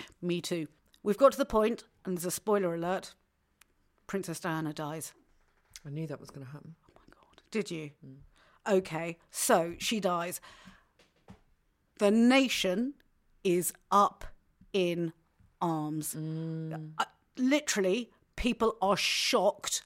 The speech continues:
Speaker 2: Mm.
Speaker 1: at what the Crown have
Speaker 2: Well, it
Speaker 1: done.
Speaker 2: was, oh, why?
Speaker 1: Ah, no, they're not shocked at the death.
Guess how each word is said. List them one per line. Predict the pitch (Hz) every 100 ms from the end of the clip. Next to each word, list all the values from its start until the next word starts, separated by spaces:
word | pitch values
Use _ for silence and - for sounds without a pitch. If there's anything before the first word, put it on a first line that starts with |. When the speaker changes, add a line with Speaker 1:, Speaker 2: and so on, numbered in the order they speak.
| 160
Speaker 2:
Mm. | 175
Speaker 1:
at | 180 -
what | 202 208 208
the |
Crown | - 190 175
have | 156 -
Speaker 2:
Well, | -
it |
Speaker 1:
done. | -
Speaker 2:
was, | - - - _
oh, | 208 311
why? | 220 262 508 330 151 - - -
Speaker 1:
Ah, | 277 311 170 - - _
no, | 220 262 349 208 175 - -
they're | 277
not | 403 349
shocked | 427 320 349
at |
the | 254
death. | 370 233 214 -